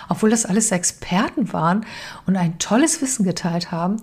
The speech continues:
weil sie das auch nicht immer präsent haben und ihnen dann nochmal so viel deutlicher geworden ist, über sich selber auch, was da alles, äh, vorhanden ist.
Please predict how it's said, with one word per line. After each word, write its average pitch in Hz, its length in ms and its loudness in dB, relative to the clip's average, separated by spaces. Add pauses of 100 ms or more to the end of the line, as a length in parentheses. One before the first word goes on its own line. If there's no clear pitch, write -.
(300)
weil 214 120 4
sie 233 80 2
das 247 240 -2
auch - 260 -10
nicht 254 220 -2
immer 180 200 2
präsent 165 580 0
haben 160 380 -4 (420)
und 196 140 4
ihnen 220 180 4
dann 214 140 2
nochmal 208 240 4
so 196 100 2
viel 233 180 -2
deutlicher 185 560 -2
geworden 175 680 -2
ist, - 360 -2 (720)
über 202 180 6
sich 190 220 2
selber 220 760 2
auch, 190 280 0
was 180 200 -2
da 214 200 -6
alles, 180 460 -4 (220)
äh, 180 220 0
vorhanden 220 640 -2
ist. - 300 -6